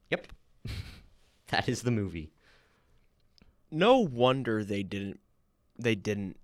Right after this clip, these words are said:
Speaker 2: order a third one of these.
Speaker 1: Nope.
Speaker 2: This is terrible.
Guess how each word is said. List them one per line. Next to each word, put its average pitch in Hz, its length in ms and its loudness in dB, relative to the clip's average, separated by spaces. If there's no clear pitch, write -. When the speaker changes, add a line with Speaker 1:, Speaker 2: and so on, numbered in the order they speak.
Speaker 2:
order 107 300 2
a 95 40 -2
third 98 300 -2
one 87 140 -6
of 78 80 -12
these. 78 300 -16
Speaker 1:
Nope. 131 540 -10
Speaker 2:
This 151 320 2
is 110 240 -2
terrible. - 680 -2